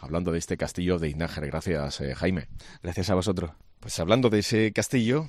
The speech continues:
Speaker 1: l-, vamos a hacerlo con, con Piedad López, que es directora de Iznájar, con la que vamos a hablar, eh, de esto y de más cosas. Piedad, ¿qué tal?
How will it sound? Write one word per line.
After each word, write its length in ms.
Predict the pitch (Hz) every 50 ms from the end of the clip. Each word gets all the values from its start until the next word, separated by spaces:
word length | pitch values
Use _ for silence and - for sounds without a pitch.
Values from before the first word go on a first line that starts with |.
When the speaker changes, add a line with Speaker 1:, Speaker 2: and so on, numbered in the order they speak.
| - -
Speaker 1:
l-, 540 | 90 87 87 85 85 82 85 82 82 82 82
vamos 340 | 87 92 98 98 - -
a 60 | 101 90
hacerlo 420 | - - 101 95 85 98 101 95
con, 560 | - 98 95 92 90 90 85 82 82 80 80
con 240 | 82 - 82 80 78
Piedad 320 | 76 82 82 82 90 92
López, 340 | 90 92 92 - - 92 90
que 120 | - - 87
es 80 | -
directora 500 | - 82 82 - - 95 92 87 87 85
de 180 | 82 87 82 82
Iznájar, 600 | 80 - 90 90 92 95 - - 90 92 95 -
con 160 | - 82 78
la 80 | 78 76
que 180 | - 80 78
vamos 320 | 71 78 80 87 85 - 85
a 20 |
hablar, 460 | 80 85 85 85 90 95 90 85 73 -
eh, 500 | 76 78 78 76 73 73 71 71 69 69
de 160 | 71 71 78 82
esto 240 | - - - 104
y 140 | 98 87 82 78
de 160 | 69 76 80
más 160 | - - -
cosas. 380 | - 82 82 - - 76 71 -
Piedad, 280 | - - 71 78 87 85
¿qué 100 | - 76
tal? 260 | 85 92 104 95